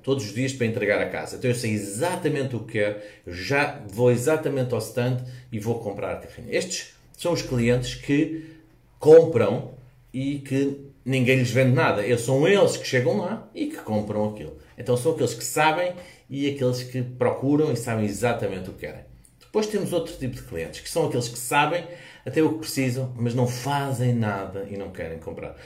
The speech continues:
Eles até sabem, mas não fazem nada. Esta é uma percentagem,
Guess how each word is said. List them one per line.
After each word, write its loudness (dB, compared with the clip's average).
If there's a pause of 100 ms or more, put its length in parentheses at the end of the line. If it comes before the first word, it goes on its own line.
(200)
Eles 2
até 4
sabem, 2
mas -2 (400)
não 2
fazem -6
nada. -14
Esta 0
é 8
uma 2 (220)
percentagem, 0